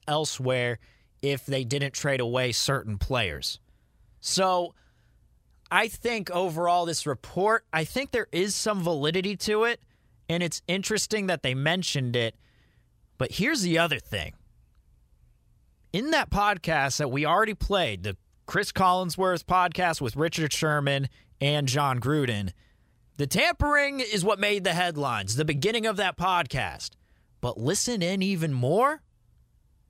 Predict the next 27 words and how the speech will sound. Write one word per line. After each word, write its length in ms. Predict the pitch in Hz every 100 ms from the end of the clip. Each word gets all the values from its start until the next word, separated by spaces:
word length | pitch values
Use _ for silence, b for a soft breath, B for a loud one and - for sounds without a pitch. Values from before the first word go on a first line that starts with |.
| _ _ _ _ _ _ _ -
He 200 | 151 247
mentions 480 | 147 175 - 139
that 180 | 123 -
Derek 320 | 135 151 160
Carr 460 | - 123 143 170 175 b b
has 180 | 120 104
mastered 680 | 104 110 135 139 - 123 104
his 160 | 107
offense. 600 | 107 92 - 71 50 - - _ _ _ _ _ _ _ -
There 220 | 196 247
is 160 | 156
no 800 | 139 135 151 185 214 214 220 208 b b b
skepticism 920 | - - - 196 - 147 180 151 151 143
in 200 | 165 180
his 260 | 170 160
mind 400 | 147 160 151 147
about 340 | 143 143 151 143
Derek 280 | 143 143 -
Carr 320 | 139 135 127
as 160 | 139 127
his 140 | 123
quarterback 640 | - 139 127 110 120 113 -
in 140 | 127
the 60 | 117
future, 580 | - 131 - 120 113 -
to 180 | - 151
me. 360 | 151 123 -